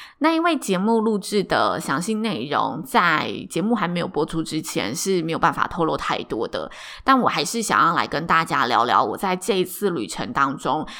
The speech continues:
自己所感受到的，以及事后回顾的一些心路历程。第一个，我想跟大家分享的是，面对想要的东西啊，都要保持着很勇于尝试的精神。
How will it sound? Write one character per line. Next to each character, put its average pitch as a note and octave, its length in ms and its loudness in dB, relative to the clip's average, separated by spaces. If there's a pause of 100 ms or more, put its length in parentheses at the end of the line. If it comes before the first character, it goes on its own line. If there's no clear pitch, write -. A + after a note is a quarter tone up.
自 C4 180 0
己 F3+ 220 -2
所 D#3+ 400 -2
感 - 240 -4
受 F#3+ 220 2
到 E3 240 6
的， E3+ 140 -4
以 E3 160 -8
及 D#3 220 -6
事 - 180 2
后 G#3+ 160 2
回 G3 220 -2
顾 A3 180 2
的 F3 100 0
一 F3 100 0
些 E3+ 280 0
心 F3 240 -4
路 F3+ 120 -2
历 F3 180 -4
程。 - 400 -6 (520)
第 D#4 240 4
一 B3 80 -2
个， - 340 -2 (140)
我 A3 100 0
想 F3+ 180 0
跟 F#3 80 0
大 G3 80 2
家 G3 80 4
分 E3+ 220 -2
享 - 220 -2
的 A#2+ 160 -4
是， F3+ 320 2 (220)
面 C#4 260 4
对 A#3+ 180 4
想 - 220 0
要 F#3+ 40 4
的 G3 80 2
东 D#3 240 2
西 E3 220 -6
啊， B2 160 2
都 F#3+ 100 2
要 A#3+ 140 8
保 - 220 0
持 - 260 -8
着 G#2+ 380 -2
很 E3 200 -4
勇 E3 160 -2
于 G#2+ 120 -10
尝 - 220 -4
试 F3 200 -2
的 A2 160 -2
精 - 260 -10
神。 - 380 -8